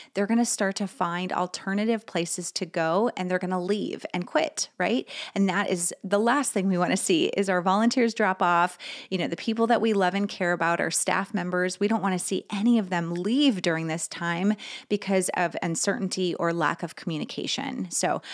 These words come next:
all right, number one with that communication, and then number two with emotions.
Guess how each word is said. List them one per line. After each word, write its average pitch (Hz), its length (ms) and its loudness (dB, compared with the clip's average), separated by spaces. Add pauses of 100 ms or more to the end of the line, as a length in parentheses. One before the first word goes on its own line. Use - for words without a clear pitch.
(140)
all 190 80 4
right, 175 160 0
number 214 300 6
one 214 360 4
with 190 140 2
that 165 140 -2
communication, 190 600 0
and 180 140 -2
then 175 100 -2
number 170 260 0
two 196 220 0
with 170 140 -2
emotions. 165 920 -2